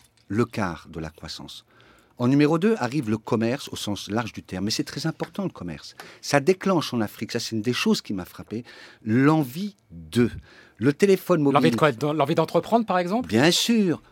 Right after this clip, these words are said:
Speaker 1: Quatre-vingt-quinze pour cent des abonnés au téléphone mobile ne sont pas abonnés. C'est du prepaid, avec quelques centimes, mais c'est le schéma indien.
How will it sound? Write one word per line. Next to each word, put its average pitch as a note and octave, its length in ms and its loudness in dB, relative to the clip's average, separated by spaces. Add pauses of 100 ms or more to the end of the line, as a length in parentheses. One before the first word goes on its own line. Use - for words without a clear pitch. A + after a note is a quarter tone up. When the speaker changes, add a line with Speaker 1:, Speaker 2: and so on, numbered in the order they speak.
(300)
Speaker 1:
Quatre-vingt-quinze F3+ 640 2
pour - 220 -12
cent A#2+ 280 0
des G2 300 -2
abonnés F#2 360 0
au D#2 80 -4
téléphone D#2+ 360 -10
mobile B2+ 200 0
ne - 40 -8
sont - 100 -6
pas A2 140 2
abonnés. A2+ 400 0
C'est - 140 -12
du A2+ 120 -8
prepaid, F#2 760 -4 (120)
avec A#2 240 -2
quelques F#3 240 2
centimes, C4 520 0
mais A#2 140 0
c'est A2+ 140 -4
le G#2+ 80 -2
schéma F#3+ 480 0
indien. F#3 420 2